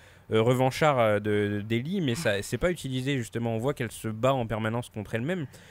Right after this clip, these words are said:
Mais là où moi, du coup, et pour rebondir avec le fait qu'on joue Abby, où, euh, j'étais complètement à côté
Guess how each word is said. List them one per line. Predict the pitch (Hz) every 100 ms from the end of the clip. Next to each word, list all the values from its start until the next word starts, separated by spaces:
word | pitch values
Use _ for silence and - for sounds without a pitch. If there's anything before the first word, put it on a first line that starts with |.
| - -
Mais | 123
là | 131 165 202
où | 151
moi, | 139 143 185 185
du | 139 127
coup, | - 170 127
et |
pour | 120 131 123
rebondir | 147 143 139 147 135
avec | 110 -
le | 117
fait | 135 131
qu'on | - 110
joue | 113 113
Abby, | 117 135 131 _ - - _
où, | 139 151 135
euh, | 117 110 107 98 135
j'étais | 120 127 139
complètement | 175 165 165 156 170 160
à | 123 123
côté | - 160 - 185